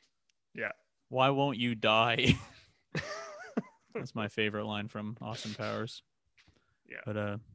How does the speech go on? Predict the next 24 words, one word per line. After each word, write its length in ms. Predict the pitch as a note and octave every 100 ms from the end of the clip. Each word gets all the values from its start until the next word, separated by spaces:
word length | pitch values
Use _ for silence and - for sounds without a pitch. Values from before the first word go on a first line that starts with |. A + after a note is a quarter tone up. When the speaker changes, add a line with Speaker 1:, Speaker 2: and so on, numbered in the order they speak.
| _ -
Speaker 2:
yeah. 260 | A2+ G#2+ G#2 - _ _ _ _ - _ _ _ -
Yeah, 180 | A#3+ G#3
that's 180 | G3
all 120 | - A3
I 100 | C3
got 300 | B2 D#3 -
for 120 | B2+
Speaker 1:
And 100 | A2+
Speaker 2:
today. 220 | A#2+ F3+
Speaker 1:
then 80 | E3+
who, 160 | G3+ E3+
and 160 | E3+
then 100 | F#3
who 120 | G3+
do 80 | A3+
you 60 | F#3+
have 180 | G3 G3+
in 80 |
the 60 | F#3
Montreal 400 | F3+ G3 G3 F3+
Edmonton 320 | A3 A#3 D3+
game, 240 | B2+ A#2 A2
you 120 | G2+ - _ _
bum? 340 | A2+ C#3 F#3+